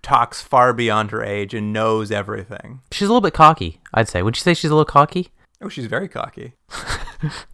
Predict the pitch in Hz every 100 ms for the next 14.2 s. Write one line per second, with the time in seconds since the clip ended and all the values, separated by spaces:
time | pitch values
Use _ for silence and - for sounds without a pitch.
0 | - - _ - - 139 135 139 135 143
1 | 131 127 120 113 - - 123 - - 285
2 | 147 202 - 339 262 98 92 143 349 349
3 | 254 143 104 92 92 180 _ _ - 165
4 | 202 147 143 117 107 123 123 - 143 180
5 | 165 143 - 135 185 254 311 _ _ _
6 | _ _ 139 139 127 139 175 170 170 160
7 | 147 123 120 117 - 113 - 110 110 107
8 | 110 104 98 104 104 117 - - - _
9 | 127 101 - 190 262 208 240 214 165 160
10 | 147 123 123 120 - 127 117 104 - -
11 | 135 131 - 131 - - 156 143 - 180
12 | 185 180 156 - - 123 127 - 104 -
13 | 107 - 117 104 107 101 - 104 127 117
14 | 107 95